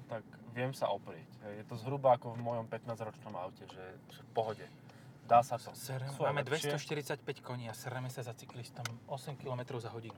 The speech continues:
Speaker 1: No a to je tá ekologia dnešná, moderná, vieš?
Speaker 2: Hej, on je, on je velice eko. Ho, ho, ho, ho.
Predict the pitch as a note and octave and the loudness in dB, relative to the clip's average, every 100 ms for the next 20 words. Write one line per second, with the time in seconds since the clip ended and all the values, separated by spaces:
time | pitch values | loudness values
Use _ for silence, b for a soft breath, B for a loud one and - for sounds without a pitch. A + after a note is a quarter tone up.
0 | - - A#2+ A#2+ C#3 C#3+ D3 - C3 A2 | -14 -12 -8 -4 0 4 4 4 0 0
1 | G#2 G#2+ - G#2+ G#2 G2+ G2+ G#2 G#2+ D3+ | -2 -2 -6 -6 -4 -2 -2 -4 -2 -4
2 | D3+ - B2 D3+ D3+ C3+ C#3+ C3 C3+ C#3+ | -4 -8 -4 -2 -2 -2 -2 -2 0 0
3 | C3 B2+ B2+ D#3+ D#3 C#3+ C#3 - A2 - | -2 -2 2 2 2 -2 -2 -2 -4 -4
4 | - - - - - - - - - - | -6 -4 -4 -4 -4 -4 -2 0 0 2
5 | - - - - - - - - - - | 2 2 2 2 2 2 2 2 0 0
6 | - - - - - - - - - - | 2 2 2 2 2 0 0 2 2 2
7 | - - - - - - - - - - | 0 -4 -4 -4 -4 -6 -4 -4 -4 0
8 | - C3 D3+ C3+ D3+ C#3 C3+ | 6 10 10 10 8 8 10